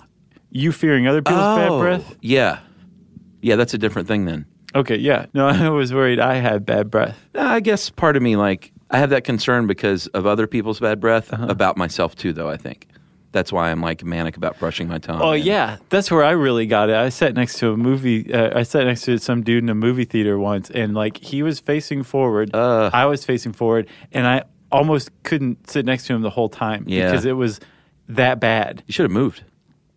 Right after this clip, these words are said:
Speaker 1: I don't know why I didn't.
Speaker 2: Yeah, that's become my
Speaker 1: I'm
Speaker 2: go-to.
Speaker 1: self-punishing, I guess.
Speaker 2: No, I used to do that. Like, at concerts, I always said that I would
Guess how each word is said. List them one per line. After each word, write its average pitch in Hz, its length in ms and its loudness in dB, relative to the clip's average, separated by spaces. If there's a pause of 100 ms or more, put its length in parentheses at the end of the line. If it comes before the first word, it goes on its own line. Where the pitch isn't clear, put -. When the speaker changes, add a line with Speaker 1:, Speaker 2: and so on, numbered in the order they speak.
(1160)
Speaker 1:
I 139 120 -4
don't 220 180 0
know 202 120 0
why 165 180 0
I 131 60 0
didn't. 120 500 -4 (400)
Speaker 2:
Yeah, 107 280 2
that's 127 160 0
become 131 320 -2
my 107 120 2
Speaker 1:
I'm - 60 0
Speaker 2:
go-to. 101 180 2
Speaker 1:
self-punishing, 139 840 -2
I 110 100 -4
guess. 117 440 -6
Speaker 2:
No, 180 160 2
I 147 120 2
used 160 260 -2
to 143 60 -2
do 156 160 0
that. 104 180 2
Like, 104 140 -2
at 104 100 -6
concerts, 123 520 0
I 110 120 4
always 110 420 0
said 113 280 -2
that 95 180 0
I 95 100 2
would 87 260 -2